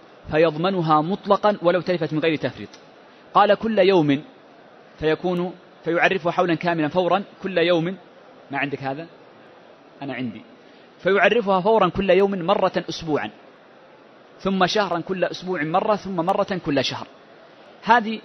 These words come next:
يعني ذكرها بعض أهل العلم بناءً على، آه، صفة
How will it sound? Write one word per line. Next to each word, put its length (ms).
يعني 160
ذكرها 300
بعض 220
أهل 200
العلم 280
بناءً 440
على، 320
آه، 260
صفة 380